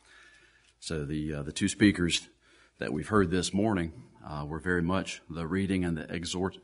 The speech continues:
exhorting of those, uh, of those three categories. So at, at this time, though, at this point, I'd like to shift our attention to more reading and to doctrine.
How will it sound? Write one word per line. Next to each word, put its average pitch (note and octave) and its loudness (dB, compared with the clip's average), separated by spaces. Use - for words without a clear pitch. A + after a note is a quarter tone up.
exhorting E2+ 0
of D2+ -8
those, D#2+ -2
uh, D2 -4
of D#2+ -8
those E2 -4
three E2 -2
categories. D2+ -4
So A#2 10
at, F#2+ 6
at G#2 6
this D#3 10
time, F2 4
though, F2 2
at F2+ 0
this B2 0
point, F2+ 2
I'd F2 2
like F2+ 2
to F2+ -6
shift G2+ 2
our F2+ 4
attention F2 0
to D#2+ -6
more F2+ 0
reading F#2+ 2
and E2 -4
to D2+ -10
doctrine. F#2 0